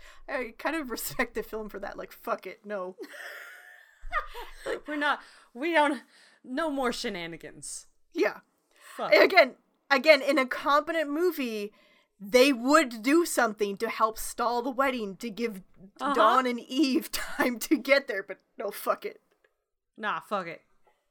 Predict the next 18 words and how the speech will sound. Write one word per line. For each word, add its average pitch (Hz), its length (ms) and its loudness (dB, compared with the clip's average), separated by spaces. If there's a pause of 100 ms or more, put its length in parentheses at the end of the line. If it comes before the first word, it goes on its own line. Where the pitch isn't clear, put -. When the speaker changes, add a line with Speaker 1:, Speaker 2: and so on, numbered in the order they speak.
(160)
Speaker 1:
Nah. 190 300 -10
Speaker 2:
Don't, 202 360 -6
don't 202 240 -4
worry 170 260 -4
about 147 260 -12
it. 147 160 -18 (760)
Speaker 1:
God. 185 440 -10 (2500)
I, 247 260 4
reg-, 196 300 -2
Speaker 2:
Uh. - 360 -20
Speaker 1:
regarding 277 680 6
the 381 80 4
wedding, 214 600 0
I 220 180 2
kinda, 262 640 0 (480)
I, 269 420 6
I 269 100 4
sort 453 280 4